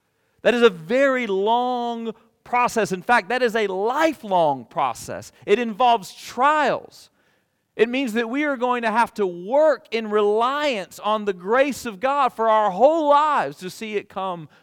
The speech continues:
to an end. And sometimes we don't like to hear that. To be honest with you, a lot of us don't like process.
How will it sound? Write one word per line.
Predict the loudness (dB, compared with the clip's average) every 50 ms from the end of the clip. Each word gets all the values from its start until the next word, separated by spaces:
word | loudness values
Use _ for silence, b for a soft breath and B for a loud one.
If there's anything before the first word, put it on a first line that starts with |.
| b -12
to | -8 -8 -6 -6
an | -8
end. | -8 -10 -12 -12 -12 -14 -16 -18 -20 -20 _ _ _ _ _ _ _ _ _ _ _ _ _ _ _ _ _ _ _ _ _ _ _ _ _ _ _ _ _ _ _ _ _ _ _ _ _ _ _ _ _ _ _ _ _ _ _ _ _ _ _ -20
And | -18 -16
sometimes | -14 -10 -6 -6 -6 -6 -6 -6
we | -6 -6
don't | -6 -6 -4 -4
like | -4 -4 -4 -6 -10
to | -10
hear | -10 -8 -8 -8
that. | -8 -10 -12 -14 -18 _ _ _ _ _ _ _ _ _ _ _ _ _ _ _ _ _ _ _ _ _ _ _ _ _ _ _ _ _ _ _ _ _ _ _ _ _
To | _ -12
be | -8 -6
honest | -4 -4 -4 -4 -6 -8
with | -10 -10 -6
you, | -6 -4 -2
a |
lot | 0 0 0 0
of | -2 -6
us | -10 -10
don't | -10 -8 -6 -4
like | -6 -6 -6 -6
process. | -4 -4 -4 -4 -6 -10 -12 -14 -14 -16 -18 -20 -20 -20 _